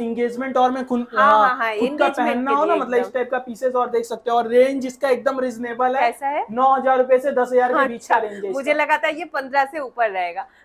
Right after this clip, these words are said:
Speaker 2: पर ठीक है, बहुत ही रिजनेबल रेंज में आपको ये सब गाउन्स मिल रहे हैं। तो जो भी पसंद आ रहा है, मैं बोलूंगी कि स्क्रीनशॉट लीजिए और यहाँ पे आइए, वैरायटी यहाँ पे आके और भी देखने को मिल जाएगा, क्योंकि बहुत सारे हैं और ये तो बहुत ही प्यारा है।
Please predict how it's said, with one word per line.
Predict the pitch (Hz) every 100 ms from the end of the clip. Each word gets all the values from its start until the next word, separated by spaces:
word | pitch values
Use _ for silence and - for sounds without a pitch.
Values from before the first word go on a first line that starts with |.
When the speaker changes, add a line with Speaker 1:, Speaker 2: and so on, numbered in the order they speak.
| -
Speaker 2:
पर | 320
ठीक | - 349 320 349
है, | 370
बहुत | 277 269 262 262
ही | 349
रिजनेबल | 294 262 294 320
रेंज | 285 277 277
में | 269 311
आपको | 262 - 302
ये | 247 247
सब | 311 247 262 _ _
गाउन्स | - 240 285 277
मिल | 254 269
रहे | 285 302 285
हैं। | 294 381
तो | 370
जो | 254 262
भी | 277
पसंद | 349 285 311 294
आ | 285 269
रहा | 285
है, | 320
मैं | 349 269
बोलूंगी | 254 262 269 349
कि | - 349
स्क्रीनशॉट | - - 247 233 320 294
लीजिए | 302 277 392
और | 262 240
यहाँ | 254 233
पे | 302
आइए, | 240 254 339 - - _ 208
वैरायटी | 269 285 311 349
यहाँ | 381 349
पे | 349
आके | 381 349 349
और | 392 302 294
भी | 359
देखने | 320 - 320
को | 330
मिल | 311 285 277
जाएगा, | 311 302 370
क्योंकि | 320 370
बहुत | 285 220 226 - 254 330
सारे | - 330 302 320 320
हैं | 381 - _ _ -
और | 262 269
ये | 240 220 277
तो | 311 339
बहुत | 247 233 233
ही | 247
प्यारा | 208 190 185
है। | 180 196